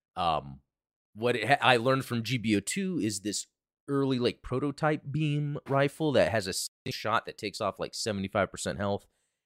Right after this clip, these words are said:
And it's actually from Rise from the Ashes. When you beat the game, you can use it. And it, it's, it's interesting because I, I was, so I did my review on Rise of the Ashes, and something I didn't mention because I didn't really get to it until later was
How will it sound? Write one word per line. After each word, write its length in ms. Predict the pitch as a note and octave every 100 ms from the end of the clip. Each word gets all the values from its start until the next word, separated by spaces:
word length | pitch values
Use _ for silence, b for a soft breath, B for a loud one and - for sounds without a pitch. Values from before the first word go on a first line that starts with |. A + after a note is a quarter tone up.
| _ F#2
And 160 | F2+
it's 140 | F#2+ A#2
actually 540 | A#2+ - - A2 G2+
from 680 | - - F#3 G#3+ F#2+ D3 D#3+ _ _
Rise 260 | - C3+ C3+
from 120 | C#3+
the 100 | B2+
Ashes. 360 | D3 F3 A2+ G#2
When 120 | G#2
you 80 | F#2+
beat 200 | G#2 -
the 60 |
game, 280 | G2+ B2 G2+
you 80 | F#2
can 160 | F#2+ G#2
use 220 | C#3+ E2
it. 120 | - -
And 220 | F#2+ F#2
it, 140 | F#2+ - _ _ _ _ _ _ -
it's, 180 | A#2 -
it's 220 | D3 -
interesting 540 | B3 A3+ - E3+ D#3
because 380 | C#3+ D#3+ D#3 C3
I, 80 | C#3+
I 140 | B2 C3
was, 240 | B2 - _ - -
so 180 | - D3+
I 60 | B2
did 160 | F#3
my 80 | F3+
review 380 | E3+ B2 A#2+ C#3+
on 100 | C#3
Rise 220 | C#3 C3
of 80 | B2
the 100 | B2+
Ashes, 340 | C3 - C3
and 100 | A2
something 260 | - C#3+ A#2
I 80 | A2
didn't 260 | A#2 G2+
mention 560 | G#2 A2 - G2+ F2 F#2+ -
because 240 | G2 G2
I 60 | F#2
didn't 200 | G2+ F2+
really 200 | F2+ F2
get 160 | G2 -
to 80 |
it 40 | D#2
until 160 | F#2
later 220 | G2 G2 F2+
was 220 | E2